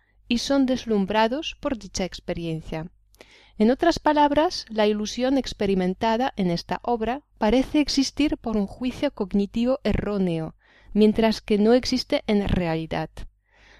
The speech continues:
Los espectadores son incapaces de fijar su visión y experimentan una percepción fragmentada. Rodeados por la luz,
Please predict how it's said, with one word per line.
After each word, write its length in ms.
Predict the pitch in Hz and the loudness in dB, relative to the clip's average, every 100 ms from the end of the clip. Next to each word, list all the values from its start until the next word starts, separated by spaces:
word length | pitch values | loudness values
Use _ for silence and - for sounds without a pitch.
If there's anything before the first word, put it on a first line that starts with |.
| - | -2
Los 160 | 240 | -2
espectadores 840 | 277 - 277 - 277 285 339 381 - | -2 0 -2 0 0 2 0 -2 -6
son 300 | - 269 254 | -8 0 2
incapaces 960 | 240 247 240 294 277 285 349 - - - | 2 0 0 0 0 -2 -2 -4 -12 -6
de 160 | 208 220 | -2 0
fijar 360 | 220 214 247 | -2 -2 -4
su 160 | - 220 | -6 -8
visión 520 | 226 - 233 262 320 _ | -8 -4 -2 -2 -4 _
y 100 | 233 | -4
experimentan 760 | 233 - 247 233 247 254 294 277 | -4 -2 0 4 4 4 4 4
una 180 | 233 208 | 4 2
percepción 600 | 202 - 196 - 240 220 | -2 -2 -6 -6 -6 -4
fragmentada. 760 | 196 175 170 165 165 160 160 _ _ - _ _ - - | -4 -2 -4 -2 -2 -4 -6 _ _ -20 _ _ -20 -4
Rodeados 560 | 233 226 247 277 320 - | 0 2 4 4 2 -2
por 200 | 269 254 | -4 0
la 120 | 247 | 0
luz, 400 | 254 330 - | -2 -6 -12